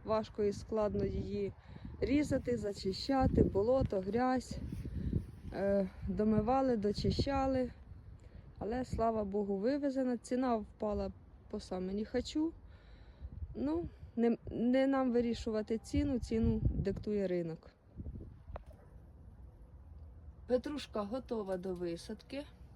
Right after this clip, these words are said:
Також буду висаджувати мої щавлик та руколу, вони вже готові. І там далі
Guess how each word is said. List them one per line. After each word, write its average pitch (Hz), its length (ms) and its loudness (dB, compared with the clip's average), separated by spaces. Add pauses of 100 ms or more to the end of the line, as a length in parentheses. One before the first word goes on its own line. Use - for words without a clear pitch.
(4000)
Також 262 300 2
буду 226 300 -4
висаджувати 214 960 -2 (540)
мої 214 540 -4 (140)
щавлик 240 720 0 (300)
та 262 300 0 (280)
руколу, 247 640 -2 (140)
вони 269 200 -6
вже 262 180 -6
готові. 269 640 -4 (520)
І 349 200 0
там 262 240 -2
далі 269 440 0